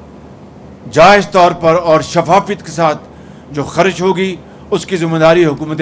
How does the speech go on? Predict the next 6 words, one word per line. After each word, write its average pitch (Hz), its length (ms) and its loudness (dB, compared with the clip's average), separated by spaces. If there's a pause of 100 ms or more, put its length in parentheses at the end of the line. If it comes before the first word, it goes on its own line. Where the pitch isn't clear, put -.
पाकिस्तान 147 680 -2 (280)
मैं 156 160 0
ख़ुद 180 220 2
लूँगा 185 280 0
इंशाअल्लाह, 151 500 0
ताकि 160 300 -2